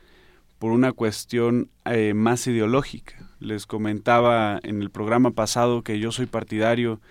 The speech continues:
de que los jóvenes que quieren ingresar a algún partido, que quieren participar en alguna organización de la sociedad civil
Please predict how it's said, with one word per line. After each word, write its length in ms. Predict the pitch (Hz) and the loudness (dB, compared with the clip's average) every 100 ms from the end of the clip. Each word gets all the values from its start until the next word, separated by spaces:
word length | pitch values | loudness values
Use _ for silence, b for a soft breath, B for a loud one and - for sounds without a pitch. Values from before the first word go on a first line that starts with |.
| b b b b b | b b b b b
de 120 | 110 | -4
que 120 | - | 0
los 200 | 110 107 | 0 0
jóvenes 540 | - 139 135 135 127 - | 2 4 6 6 4 0
que 180 | 110 101 | -8 -4
quieren 380 | 123 120 123 | 0 2 4
ingresar 600 | 117 107 104 - 123 123 117 B B - | 2 2 0 0 4 4 2 B B -10
a 80 | |
algún 300 | 107 101 117 | -10 -4 -4
partido, 600 | 107 107 - 127 135 120 107 | -2 -6 -4 -2 0 0 -2
que 140 | 101 | -8
quieren 300 | - 117 113 | -2 0 0
participar 760 | 107 - 110 117 - 123 127 | -2 -6 -10 -12 2 4 4
en 200 | 113 104 | 2 -4
alguna 340 | 98 101 113 107 | -4 -2 0 0
organización 500 | 95 98 101 107 113 | -2 -6 -6 -6 -4
de 80 | 113 | -4
la 80 | 98 | -6
sociedad 400 | 104 104 110 - | -10 -6 -6 -6
civil 440 | - 107 120 120 | -8 -4 -4 -4